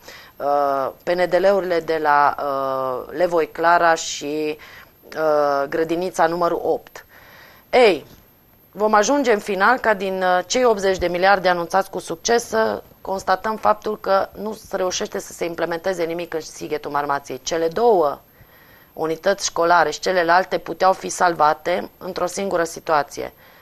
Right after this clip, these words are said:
Dacă, dacă se ținea seama de ordonanța nouăzeci și trei din două mii douăzeci și unu, pro-, uh, care a fost, uh, în, uh, pronunțată în cursul lunii august,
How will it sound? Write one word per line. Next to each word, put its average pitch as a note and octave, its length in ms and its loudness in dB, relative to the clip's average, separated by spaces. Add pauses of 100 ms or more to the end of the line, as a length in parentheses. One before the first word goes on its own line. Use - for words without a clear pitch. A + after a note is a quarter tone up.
Dacă, E3 760 2 (760)
dacă D3 720 0 (480)
se - 200 0
ținea G#3+ 300 2
seama G3 360 4
de E3 100 -2
ordonanța E3 580 2
nouăzeci E3 360 0
și - 120 -8
trei D#3+ 280 0
din D3 160 -8
două E3+ 200 0
mii D3+ 120 -4
douăzeci D3 400 -2
și - 160 -8
unu, C3+ 460 -8 (840)
pro-, F#3 280 -2
uh, F3 180 2
care F#3 180 4
a F3 60 6
fost, F#3+ 420 -2
uh, D3+ 540 2
în, D#3+ 320 -8
uh, C#3+ 580 -2 (140)
pronunțată E3+ 540 -2
în D#3 80 -4
cursul F#3+ 400 -4
lunii E3 360 -4
august, D#3 600 0